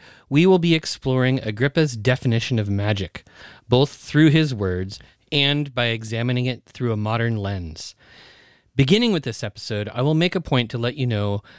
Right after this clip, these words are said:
precise chapters we will be discussing in occult philosophy.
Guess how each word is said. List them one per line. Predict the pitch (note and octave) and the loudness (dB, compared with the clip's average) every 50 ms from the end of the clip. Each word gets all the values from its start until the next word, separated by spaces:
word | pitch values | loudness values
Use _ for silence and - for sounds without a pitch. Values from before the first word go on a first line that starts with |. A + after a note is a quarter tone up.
| - _ - | -20 _ -8
precise | - B2+ - - - E3 E3+ - - | -6 -6 -4 -2 -2 -2 -2 -2 -6
chapters | - - - D#3+ C3+ B2+ - - G2+ E2 E2+ - - - - - | -8 -8 -4 -4 -4 -4 -6 -10 -12 -12 -12 -12 -14 -14 -12 -8
we | A2+ G#2+ | -6 -4
will | G#2+ G#2 G2 | -4 -4 -4
be | G2+ G#2 | -4 -6
discussing | G2 G#2+ - - - A2+ A2 - - G2 G2 F#2 F2+ _ _ _ _ _ | -6 -6 -8 -4 -2 -2 -2 -2 -4 -6 -6 -6 -8 _ _ _ _ _
in | - C#3+ C#3 B2+ | -2 -2 0 -2
occult | A2+ - - F#2+ - | -2 -6 -10 -16 -16
philosophy. | - - G2+ F2+ F2+ - - - - - D#2+ _ | -14 -16 -14 -14 -14 -16 -18 -18 -18 -20 -20 _